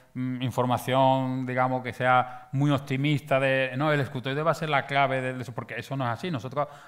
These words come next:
hacemos ciencia muy básica. Pero esa ciencia básica hay que hacerla hoy, en dos mil veinticuatro o en dos mil dieciocho,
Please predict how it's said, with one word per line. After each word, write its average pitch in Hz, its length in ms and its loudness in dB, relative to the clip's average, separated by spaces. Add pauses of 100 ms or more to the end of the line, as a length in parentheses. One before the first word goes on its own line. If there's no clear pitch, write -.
hacemos 147 360 -2
ciencia 131 380 -4
muy 113 160 -4
básica. 95 440 -12 (580)
Pero 117 1000 0
esa 139 240 0
ciencia 170 340 2
básica 175 440 2
hay 156 100 2
que 156 80 0
hacerla 147 460 0
hoy, 175 380 2
en 135 160 -2
dos 117 120 -4
mil 135 260 -4
veinticuatro 165 680 0
o 127 60 -4
en 120 80 -4
dos 110 100 -6
mil 127 180 -4
dieciocho, 147 540 -6